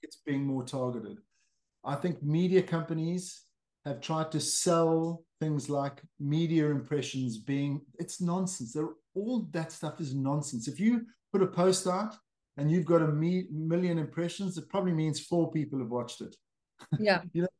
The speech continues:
Speaker 1: all this sort of stuff. And it's,
Speaker 2: Lots
Speaker 1: it's,
Speaker 2: of
Speaker 1: it's
Speaker 2: robots, though. That's the great thing, 'cause, you
Speaker 1: Lots
Speaker 2: know,
Speaker 1: of robots.
Speaker 2: robots
Speaker 1: Great, yeah.
Speaker 2: love cream cheese.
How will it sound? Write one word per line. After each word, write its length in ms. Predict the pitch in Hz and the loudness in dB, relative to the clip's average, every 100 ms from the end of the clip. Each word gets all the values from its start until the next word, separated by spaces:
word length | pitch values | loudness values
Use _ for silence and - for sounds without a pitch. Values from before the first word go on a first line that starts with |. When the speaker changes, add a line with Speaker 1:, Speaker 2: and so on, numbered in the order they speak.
| - | -2
Speaker 1:
all 140 | 220 208 | 2 2
this 160 | 202 | 2
sort 100 | 185 | 0
of 80 | 156 | -2
stuff. 260 | - 143 165 | -4 -4 -2
And 100 | 175 | 2
it's, 100 | 294 | 2
Speaker 2:
Lots 120 | 339 | 4
Speaker 1:
it's, 80 | 320 | 4
Speaker 2:
of 80 | |
Speaker 1:
it's 80 | 247 | 8
Speaker 2:
robots, 520 | 277 302 294 233 - | 10 10 8 4 2
though. 220 | - 165 180 | 0 2 2
That's 280 | 214 220 - | 0 -2 -6
the 100 | 208 | -4
great 340 | 196 185 202 | 0 -2 -2
thing, 260 | 151 160 190 | -6 -6 -6
'cause, 300 | - 180 - - _ | -6 -6 -8 -20 _
you 80 | 156 | -2
Speaker 1:
Lots 180 | 196 180 | 0 2
Speaker 2:
know, 60 | 190 | 4
Speaker 1:
of 60 | |
robots. 440 | 170 165 156 156 - _ | 6 8 6 -2 -8 _
Speaker 2:
robots 440 | 208 240 269 254 - | 2 6 6 4 0
Speaker 1:
Great, 120 | - | -6
yeah. 160 | 202 220 | 4 8
Speaker 2:
love 200 | 302 285 - _ _ _ _ _ | 8 4 -6 _ _ _ _ _
cream 300 | 214 190 170 | -2 -2 -4
cheese. 480 | 165 131 92 - | -8 -12 -14 -18